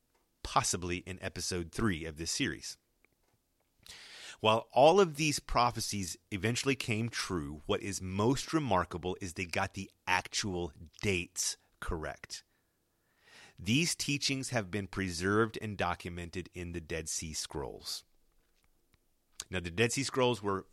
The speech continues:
initially discovered in nineteen forty-eight, the same time frame when the nation of Israel was formed, was reformed as a nation. But they have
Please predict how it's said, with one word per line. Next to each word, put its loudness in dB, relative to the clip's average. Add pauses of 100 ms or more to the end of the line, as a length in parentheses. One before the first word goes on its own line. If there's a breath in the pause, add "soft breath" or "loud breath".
(160)
initially 2
discovered 8
in -2
nineteen -4
forty-eight, 0 (1400 loud breath)
the -6
same 4
time 2
frame 4
when 2
the 2
nation 4
of 2
Israel 4
was 2
formed, 0 (1080)
was 2
reformed 2
as -2
a -2
nation. -6 (1500 loud breath)
But 4
they 6
have 2